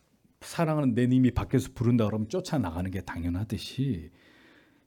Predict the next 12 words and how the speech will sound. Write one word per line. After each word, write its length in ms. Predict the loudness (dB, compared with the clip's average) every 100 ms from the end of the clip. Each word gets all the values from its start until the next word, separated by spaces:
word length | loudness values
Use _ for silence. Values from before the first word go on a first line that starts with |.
| 6
예수를 340 | 10 10 8 6
진정으로 480 | 8 8 10 8
만난 380 | 6 4 0 0
그리스도인들이라면 1300 | -2 -4 -4 -6 -8 -8 -10 -10 -2 4 4 2 -4 -14 _ _ _ _ _
하나님이 440 | 0 4 8 8
우리에게 340 | 6 4 4 2
주시는 440 | -2 2 4 6
은혜의 340 | 6 6 4 2
방편, 380 | -2 -4 -4
우리에게 420 | -2 4 6 4 0
찾아오심에 800 | -4 -2 2 2 2 0 -2 -2
대해서 560 | -6 -8 -8 -8 -10